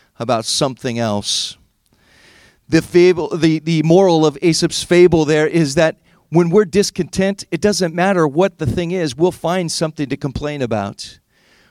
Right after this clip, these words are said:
We'll, we'll find a reason to complain when we are discontent. I also heard of an old Quaker who advertised that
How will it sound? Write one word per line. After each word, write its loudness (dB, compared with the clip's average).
We'll, 4
we'll 4
find 2
a 6
reason 0
to -4
complain -4
when -2
we 2
are 4
discontent. -4
I 2
also 2
heard 4
of 0
an -2
old 0
Quaker -2
who -2
advertised 0
that -2